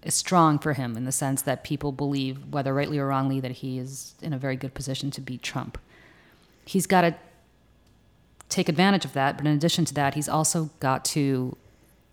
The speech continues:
use that as a springboard to explain why he has a vision for the nation. Um, what we saw with Hillary Clinton is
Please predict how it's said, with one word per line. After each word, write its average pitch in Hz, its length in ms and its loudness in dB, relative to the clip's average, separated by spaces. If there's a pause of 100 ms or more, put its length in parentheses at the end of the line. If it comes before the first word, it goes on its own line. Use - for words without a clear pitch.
use 156 400 0
that 135 260 2
as 131 120 -6
a 135 40 0
springboard 143 640 2
to 135 100 -6
explain 139 680 0
why 135 260 0
he 135 140 -6
has 127 160 -6
a 123 60 -6
vision 127 380 -4
for 131 120 -6
the 131 100 -6
nation. 127 400 -4 (600)
Um, 139 440 0
what 156 120 -2
we 151 60 -2
saw 156 180 2
with 151 120 2
Hillary 147 260 4
Clinton 156 400 2
is 135 560 -4